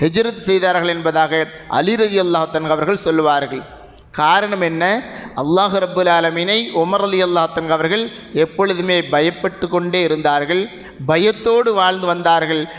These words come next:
அதற்காக வேண்டி அல்லாஹ் ரப்புல் ஆலமீன் அவர்களை யார் பார்த்தாலும் உமர் ரலியல்லாஹுவை பயப்படக்கூடிய அளவிற்கு அல்லாஹ் ரப்புல் ஆலமீன் ஆக்கிவிட்டார்.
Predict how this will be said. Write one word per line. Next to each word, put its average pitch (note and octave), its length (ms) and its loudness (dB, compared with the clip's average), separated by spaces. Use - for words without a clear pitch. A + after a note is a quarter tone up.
அதற்காக F#3 520 0
வேண்டி F#3 240 0
அல்லாஹ் E3+ 420 0
ரப்புல் D#3 320 2
ஆலமீன் F3 420 0
அவர்களை G3+ 720 2
யார் F3+ 640 2
பார்த்தாலும் G#3 680 2
உமர் G3+ 220 0
ரலியல்லாஹுவை F#3+ 560 0
பயப்படக்கூடிய F#3 600 0
அளவிற்கு F#3 420 2
அல்லாஹ் D#3+ 340 0
ரப்புல் D3+ 280 2
ஆலமீன் D3+ 320 -2
ஆக்கிவிட்டார். C#3 600 -2